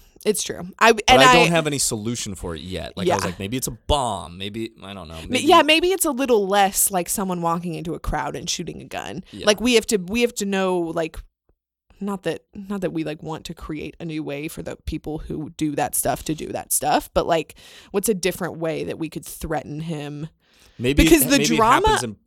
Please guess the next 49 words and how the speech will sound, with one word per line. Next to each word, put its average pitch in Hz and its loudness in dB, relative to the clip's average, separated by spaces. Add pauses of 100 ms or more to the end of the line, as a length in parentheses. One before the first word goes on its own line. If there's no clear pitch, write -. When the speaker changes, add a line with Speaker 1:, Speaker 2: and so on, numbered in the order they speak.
(320)
Speaker 2:
private, 117 -2
and, 98 -6
like, 92 -12
maybe 104 -8
Johnny 101 -6
uses 98 -6
his 95 -10
power 92 -4
to 90 -8
kind 87 -12
of, 85 -12
like, 82 -10 (800)
I 107 -16
don't 87 -14
know, 80 -14 (220)
Speaker 1:
'Cause 302 2
the 277 0
Speaker 2:
get 220 -8
in 220 -6
Speaker 1:
drama 311 4 (100)
of 254 4
Speaker 2:
somewhere. 220 -4
Speaker 1:
him, 254 0
like, 185 -4 (560)
putting 233 4
the 202 -2
kid 190 -4
in 165 -4
front 147 -8
of 180 -6
him 302 -6 (480)
is 180 2 (280)
wild. 156 -6 (220)
Speaker 2:
Yeah. 85 -6
Speaker 1:
Like, 220 2
it's 277 2
a 277 4
great 220 -2
Speaker 2:
It's - -10
great. - -14
Speaker 1:
ending 170 -2 (260)
of, 165 4
like, 180 0
he 240 0
didn't 220 2
even, 190 0
like, 175 -2
nobody 202 -2
ha-, 185 -8